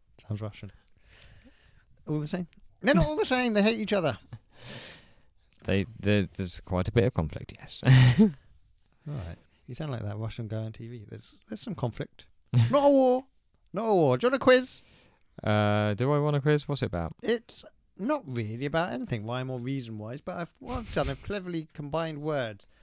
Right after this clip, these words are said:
Speaker 1: almost in a House of Games answer smash style.
Speaker 2: Okay.
Speaker 1: Some may work, some may not. Are you ready?
Speaker 2: Yeah.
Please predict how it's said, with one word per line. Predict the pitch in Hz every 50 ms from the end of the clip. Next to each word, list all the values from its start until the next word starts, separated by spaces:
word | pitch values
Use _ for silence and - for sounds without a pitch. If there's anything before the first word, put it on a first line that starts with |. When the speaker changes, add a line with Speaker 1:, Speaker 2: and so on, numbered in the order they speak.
| _ - _ _
Speaker 1:
almost | - 233 262 294 311 294 277 269 240 - 320
in | 311 247
a | 208 196 190 180
House | 151 - 190 185 170 - -
of | 156 -
Games | - 165 160 156 151 147 - - - - - _ _ _ _ _ _ _ -
answer | 147 151 156 147 131 - 139
smash | - - 147 139 123 - - -
style. | - - 165 156 139 110 92 82 82 - - - 107 - 104
Speaker 2:
Okay. | 104 101 - 104 87 80 78 80
Speaker 1:
Some | - - 139 123 120 123
may | 131 139 143
work, | 151 180 196 196 - -
some | - 180 175 175
may | 165 160
not. | 147 110 95 - _ _ _ _ _ _ _ _ _ _ _ _ _ _ _ _ _ _ _ _ _ _ _ _ - - _ _ _ _ - 294
Are | 233
you | 247 202
ready? | 165 160 214 - _ _ _ - _ _ - - -
Speaker 2:
Yeah. | 117 117 117 113 107 101